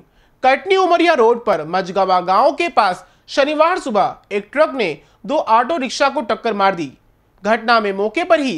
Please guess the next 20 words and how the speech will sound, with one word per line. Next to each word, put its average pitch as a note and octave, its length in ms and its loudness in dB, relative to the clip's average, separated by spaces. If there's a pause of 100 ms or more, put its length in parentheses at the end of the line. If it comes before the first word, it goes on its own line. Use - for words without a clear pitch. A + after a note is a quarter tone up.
(320)
दस D4 240 2
लोगों C4+ 260 2
की D#4+ 140 0
मौत D#4+ 220 2
हो G#3+ 80 0
गई। F3 240 -4 (400)
हादसे D4+ 400 0
में F#4 160 0
पांच B3+ 360 2
घायल G#3 320 0
लोगों G#3 280 -2
को G3+ 220 0 (440)
कटनी E4+ 340 2
जिला C#4 240 2
अस्पताल G#3+ 500 0
में F#3+ 260 -4 (100)
भर्ती G3 300 -8
करवाया G3 400 0
गया D4 200 0
है। C4+ 180 -4